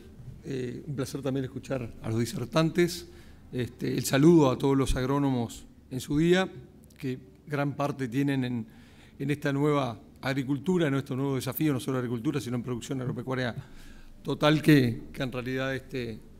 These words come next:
bueno, son protagonistas cada día más. Y bueno, poco para hablar, porque la verdad que han, han, han, este, hemos hablado un poco de varios temas, pero sí, este,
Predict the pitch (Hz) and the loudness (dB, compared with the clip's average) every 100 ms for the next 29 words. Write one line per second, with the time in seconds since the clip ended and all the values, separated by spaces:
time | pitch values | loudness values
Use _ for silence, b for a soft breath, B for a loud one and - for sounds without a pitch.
0 | - 123 127 120 117 139 135 117 - 135 | -10 -2 0 0 0 0 2 0 0 0
1 | 143 135 151 147 160 143 - - - - | 2 2 2 2 0 -2 -6 -14 -20 -8
2 | 143 131 123 123 117 113 - - B B | -2 0 2 2 0 -4 -10 -18 B B
3 | B B B B B B B - 196 190 | B B B B B B B 6 10 10
4 | 165 185 175 143 135 151 180 139 120 123 | 8 6 4 4 4 4 4 2 0 2
5 | 120 123 135 135 117 - - - - - | 2 2 4 2 2 -4 -14 -20 -20 -6
6 | 127 131 131 123 127 123 120 110 101 - | -4 -2 -4 -6 -6 -6 -4 -6 -10 -18
7 | - 110 - - 107 101 120 127 120 131 | -12 -12 -10 -6 -6 -6 -2 -2 0 -2
8 | 127 127 113 127 113 107 - - - 135 | 0 0 0 -2 -2 -4 -8 -20 -20 -12
9 | 120 131 131 - 156 160 165 160 - 143 | 0 4 6 6 6 6 4 2 2 4
10 | 139 196 202 226 - - 143 131 127 - | 4 4 4 2 -4 2 2 4 0 -4